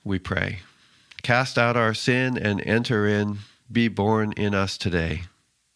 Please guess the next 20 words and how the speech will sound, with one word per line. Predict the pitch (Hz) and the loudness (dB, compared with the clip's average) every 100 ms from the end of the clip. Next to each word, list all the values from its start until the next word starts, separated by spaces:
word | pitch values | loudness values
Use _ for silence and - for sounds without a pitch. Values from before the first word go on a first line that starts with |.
| _ - _ _ _ - | _ -20 _ _ _ 0
We | 123 131 | 2 2
hear | 123 156 151 139 | 2 4 4 2
the | 127 101 | -2 0
Christmas | 110 98 95 92 | 0 0 -2 2
angels | 90 85 80 - - | 2 0 -4 -8 -6
and | 90 92 | -6 0
great | 120 120 - | 2 2 2
glad | 120 127 131 | 4 4 2
tidings | 131 123 117 117 107 | 2 2 2 0 -2
tell. | - 85 87 95 - _ _ _ _ _ _ _ _ - | -2 0 -2 -6 -16 _ _ _ _ _ _ _ _ -4
O | 107 | 0
come | 131 120 | 2 0
to | 127 113 | 2 0
us, | 127 104 - - - _ _ _ _ - - | 0 -2 -6 -8 -12 _ _ _ _ -18 -4
abide | 101 104 107 95 | 0 2 2 0
with | 98 107 | 0 0
us, | 107 123 - - _ _ _ _ _ _ - | -2 -4 -8 -10 _ _ _ _ _ _ 0
our | 104 113 | 2 2
Lord | 104 95 87 82 92 - _ - | 0 0 0 -2 -8 -16 _ -4
Emmanuel. | 90 87 82 82 76 78 85 | 0 0 0 0 -2 -4 -8